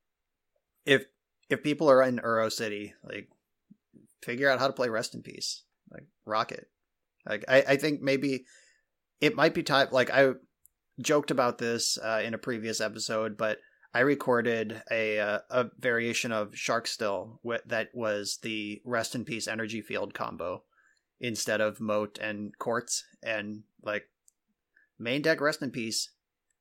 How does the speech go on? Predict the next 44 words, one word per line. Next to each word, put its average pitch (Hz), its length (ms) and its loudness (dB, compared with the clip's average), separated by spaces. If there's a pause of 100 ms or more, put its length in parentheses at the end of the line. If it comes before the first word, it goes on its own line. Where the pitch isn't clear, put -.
(100)
I've 151 240 4
straight 147 260 2
up 113 100 2
scooped 143 340 -2
that 107 200 -4
out 110 140 0
of 107 80 -6
Enchantress 117 580 -4
this 117 240 -4
week 120 320 -6
<laughs> - 40 -20
playing, 123 440 -2 (240)
uh, 107 240 0 (280)
just 117 180 -4
some 127 180 2
deck, 123 280 2
and 110 100 -4
they're 107 80 -4
just 104 200 -10
like, 104 280 -2 (300)
"Turn 113 200 -4
two, 117 120 -4
Rest 120 240 0
in 117 80 -6
Peace, 107 260 -8
game 113 220 -4
one." 113 260 -4
Like, - 200 -12
well, 117 260 -2
shit, - 240 -4 (100)
I'm 117 100 -10
dead. 113 200 -4 (1040)
So 104 400 -4 (100)
that's, - 540 0 (1000)
that's 131 320 4
where 143 220 6
the, 117 260 0
uh, 107 200 0 (140)
the 127 140 -6
smart 127 300 0
brain 113 260 -2
is 107 100 -6
gonna 101 180 -6
be. - 240 -16